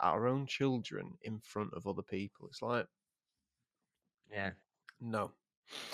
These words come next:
Speaker 1: Take your kids to one side and say, "I'm disappointed with you, and I'm, we're gonna talk about this later." But what's these screaming
Speaker 2: There's no need
Speaker 1: matches?
Speaker 2: for it.
Speaker 1: Like
Speaker 2: Yeah, you have a quiet word with them. Let,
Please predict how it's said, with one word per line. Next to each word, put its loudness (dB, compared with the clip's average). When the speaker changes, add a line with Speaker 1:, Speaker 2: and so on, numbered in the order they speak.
Speaker 1:
Take 8
your 10
kids 2
to 2
one 4
side 4
and -6
say, 0
"I'm 0
disappointed 0
with -10
you, -2
and -2
I'm, -4
we're -4
gonna 4
talk 6
about 2
this -2
later." 0
But -4
what's -8
these -4
screaming -2
Speaker 2:
There's 2
no 10
need 8
Speaker 1:
matches? -8
Speaker 2:
for 2
it. 0
Speaker 1:
Like 4
Speaker 2:
Yeah, 8
you 8
have 10
a 6
quiet 12
word 6
with 0
them. 2
Let, 4